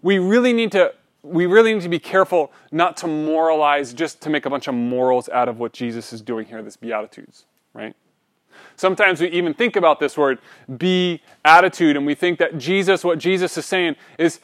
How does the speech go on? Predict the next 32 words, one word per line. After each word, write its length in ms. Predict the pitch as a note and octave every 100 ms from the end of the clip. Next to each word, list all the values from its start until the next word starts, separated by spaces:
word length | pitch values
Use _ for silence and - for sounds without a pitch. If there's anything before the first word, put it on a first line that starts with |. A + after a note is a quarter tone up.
| _
"Here's 260 | G#3+ B3
a 60 | A#3+
bunch 300 | F3+ A#3 A3
of 140 | F#3+ -
attitudes 640 | D#3+ F3 F3+ - D3 B2+
that 260 | B2 C3+ -
you 100 | F3
need 260 | D#3+ E3 -
to 120 | D3
be 260 | G#2 D3
like, 420 | C#3 G2+ - - - _ _ _ _ _
that 320 | C3+ C#3+ -
you 100 | F#3
need 220 | E3+ E3+
to 100 | -
become. 580 | B2+ B2+ - D3 A2+ A2 - _
If 180 | F3 F3
you 140 | F#3 G3
do 300 | D3 A3+ A3+
these 220 | G#3+ E3
attitudes, 540 | D#3+ D#3+ D#3 C#3 A2+
if 120 | B2+
you 120 | D#3 D3
be 320 | B2+ G3+ G#3+
these 260 | G3 F3+
things, 420 | - F3+ C#3+ B2 - - - -
if 160 | D3+
you, 340 | D#3 E3+ E3 D3+ - _
if 160 | D#3
you 80 | F3+
have 280 | D#3 G3 A3
this 200 | G#3 -